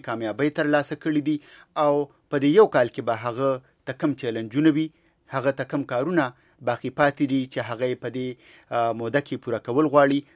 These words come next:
د کومو چیلنجونو سره به هغه مخ کیږي. اه، دغه ټول به تاسو په دې پروګرام کې، اه، اورئ. نوموړی به د هغه ټولو کامیابو تاسو ته، اه، پوره خپل قام ته پوره جایزه وړاندې کوي. اه، په دې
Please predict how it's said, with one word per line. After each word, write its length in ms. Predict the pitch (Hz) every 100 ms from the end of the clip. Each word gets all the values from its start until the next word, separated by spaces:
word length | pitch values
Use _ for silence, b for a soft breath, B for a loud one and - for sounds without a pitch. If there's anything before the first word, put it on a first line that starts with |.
| -
د 120 | 127
کومو 140 | 170
چیلنجونو 500 | 135 123 117 113 151
سره 180 | 147 127
به 180 | 113 113 b b b
هغه 300 | 123 117 117
مخ 200 | 110 -
کیږي. 340 | - 156 143 156 b b -
اه، 260 | 127 131
دغه 400 | 147 160 147 151 139
ټول 180 | 240 202
به 180 | 123 110 - _ -
تاسو 220 | 127 -
په 120 | 131 123
دې 100 | 123
پروګرام 380 | 120 110 123 123 113
کې، 120 | 117 113 b b -
اه، 100 | 123 160
اورئ. 200 | 151 156
نوموړی 380 | 147 143 147 147
به 180 | 139 139
د 100 | 127
هغه 340 | 120 135 127 127 123
ټولو 240 | - 196 143
کامیابو 540 | - 120 117 113 127
تاسو 300 | 117 120 110
ته، 120 | - 113 B B B 120
اه، 260 | 113 110 - _ - 110 117
پوره 240 | - 165 156 135 139
خپل 160 | - 147
قام 260 | - 135
ته 80 | 131
پوره 320 | - 131 120
جایزه 360 | 113 110 110 110
وړاندې 260 | 113 113
کوي. 300 | 110 120 123 131 B B -
اه، 100 | 113
په 140 | 120
دې 140 | 113